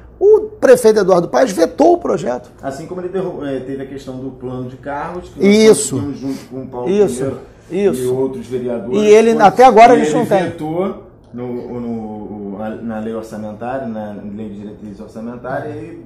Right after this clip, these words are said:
Speaker 2: tentou derrubar o veto, derrubou o veto e entrou com
Speaker 1: A
Speaker 2: ação
Speaker 1: Câmara
Speaker 2: de
Speaker 1: derrubou o veto.
Speaker 2: derrubou
Speaker 1: E aí ele entra com uma ação.
Speaker 2: Ação de representação
Speaker 1: Mas a mesma coisa
Speaker 2: parlamentar.
Speaker 1: aconteceu com a lei de transparência das O S.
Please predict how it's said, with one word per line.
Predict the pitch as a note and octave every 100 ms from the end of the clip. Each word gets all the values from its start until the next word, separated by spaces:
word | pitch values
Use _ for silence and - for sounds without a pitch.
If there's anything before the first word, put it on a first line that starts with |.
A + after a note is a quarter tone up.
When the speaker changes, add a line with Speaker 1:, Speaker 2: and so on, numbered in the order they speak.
| - -
Speaker 2:
tentou | D#3+ C#3 E3 E3+
derrubar | D3+ C#3+ D3+ D3+
o | B2+
veto, | C#3+ D#3 F3 F3+ - - - -
derrubou | E3+ E3 E3+ F3 E3+
o |
veto | B2+ D3+ E3+ F3+ F3+ F#3 F#3 - - -
e | D3 D#3+
entrou | D#3+ D#3+ - D3+ D#3
com | D3+ D#3
Speaker 1:
A | D3+
Speaker 2:
ação | -
Speaker 1:
Câmara | A3+ A#3 G#3+
Speaker 2:
de | G3+
Speaker 1:
derrubou | G#3 G3 F3+
o |
veto. | D#3+ D3
Speaker 2:
derrubou | B2+ B2+ -
Speaker 1:
E | G3
aí | A3
ele | A#3+ A#3
entra | A#3+ A#3+
com | A3+
uma | A3
ação. | - G3+
Speaker 2:
Ação | D3+ D3+ D3+ D3+
de | D3 D3+
representação | D#3 D3+ D3 C#3 C#3 F3+
Speaker 1:
Mas | A3+
a | C4
mesma | A#3+ C#4+ C4 C#4+
coisa | C4 C4+
Speaker 2:
parlamentar. | C4
Speaker 1:
aconteceu | C4+ A#3+ A3+ C4
com | B3
a | B3
lei | B3
de | A#3+
transparência | B3+ - A#3 G#3+ A3
das | G#3+ G3+
O |
S. | F#3+ G3 -